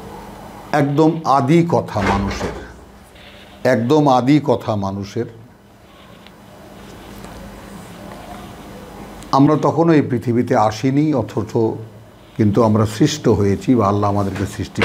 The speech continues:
করেছেন, কিন্তু এখনও পৃথিবীতে আমাদেরকে পাঠাননি বা বাবা আদমকে পাঠাননি। তার আগে একশো বাহাত্তরের বর্ণনাটা বা তারও আগে একশো সত্তর,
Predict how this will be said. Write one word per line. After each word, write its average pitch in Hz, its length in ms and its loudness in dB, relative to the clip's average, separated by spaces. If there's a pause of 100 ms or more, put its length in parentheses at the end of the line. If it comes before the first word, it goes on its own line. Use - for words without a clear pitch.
করেছেন, 110 360 2 (880)
কিন্তু 107 200 2
এখনও 110 360 4
পৃথিবীতে 117 540 2
আমাদেরকে 98 440 -2
পাঠাননি 104 520 0
বা 131 140 2
বাবা 98 420 2
আদমকে 101 400 0
পাঠাননি। 98 540 -4 (2000)
তার 135 160 4
আগে 98 380 2 (3000)
একশো 135 320 2
বাহাত্তরের 156 760 4
বর্ণনাটা 127 840 2 (220)
বা 104 240 -2
তারও 123 280 4
আগে 123 280 4
একশো 113 320 0
সত্তর, - 540 -2